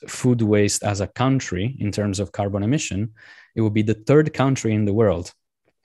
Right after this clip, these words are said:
Uh, so after U S and China, there will be food waste, and then there will be India with half of the carbon emission of food waste, which is, uh, it, it, that's in-, ju-, that's just insane. It seems like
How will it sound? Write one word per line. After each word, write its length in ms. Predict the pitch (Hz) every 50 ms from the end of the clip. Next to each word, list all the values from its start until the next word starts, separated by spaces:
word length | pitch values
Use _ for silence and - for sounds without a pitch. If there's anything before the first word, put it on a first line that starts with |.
| _ _ _ _ _ _ _
Uh, 420 | - 98 98 95 92 92 92 90 92
so 320 | - - 101 92 90 - -
after 420 | 101 107 - - - 104 98 98
U 260 | 95 98 101 107 107 107
S 160 | 107 - -
and 120 | 104 101
China, 440 | - - 117 110 101 92 80 80 - _ _ _ _ _ _ _ _ _ _ _ _ _ _ -
there 80 | 104
will 60 | 101 90
be 300 | 95 92 92 95 - _ _ -
food 280 | - - - 107 101 98
waste, 380 | 92 82 85 95 - - - -
and 140 | - 110 107
then 100 | 104 107
there 80 | 104 104
will 80 | 104
be 220 | 98 104 101 101 107
India 540 | 107 - 131 143 139 113 98 90 85 87 113
with 220 | 104 101 101 92 -
half 580 | - - 139 139 127 113 120 - - - - _ _ _ _ _ _ _ _ -
of 280 | 104 104 98 98 92 -
the 100 | 107 98
carbon 280 | - 120 123 117 110
emission 340 | 104 104 113 110 - 110 104
of 100 | 95 90
food 240 | - - 117 113 104
waste, 400 | 101 92 85 85 85 - - - _ _ _ _ _ _ _ _ _ _
which 80 | - -
is, 280 | 104 101 - - 240 - _ _ -
uh, 100 | 113 104 - - -
it, 340 | - 131 - 120 123 123 131
it, 140 | 139 131 127
that's 200 | 131 123 - -
in-, 140 | 113 104
ju-, 200 | 107 117 113 110
that's 240 | - 107 117 113 107
just 200 | 113 101 - -
insane. 340 | 98 90 - - 82 85 98
It 80 | 123 -
seems 220 | - 139 127 117
like 220 | 120 104 - -